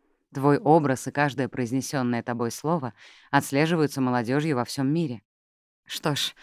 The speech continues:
остаётся только надеяться, что она не растрезвонит папарацци, что видела нас с тобой вместе. В противном случае тебе следует приготовиться к тому,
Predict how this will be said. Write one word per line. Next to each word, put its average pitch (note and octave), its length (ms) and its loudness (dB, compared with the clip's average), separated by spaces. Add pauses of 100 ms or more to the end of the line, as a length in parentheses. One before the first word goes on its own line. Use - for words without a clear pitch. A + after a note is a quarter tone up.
(480)
остаётся E3 500 4
только E3 260 2
надеяться, D#3+ 480 2
что D3+ 220 0
она D3+ 260 4
не D3+ 160 2
растрезвонит D3 640 -2
папарацци, C#3+ 600 2
что C3+ 280 0
видела C#3+ 360 2
нас B2+ 220 -2
с - 40 -16
тобой C3+ 260 -2
вместе. A#2 480 -6 (460)
В - 80 -20
противном F#3+ 440 2
случае F3+ 420 -2
тебе D3+ 240 0
следует D3 400 0
приготовиться C3+ 580 0
к - 80 -20
тому, D3+ 340 2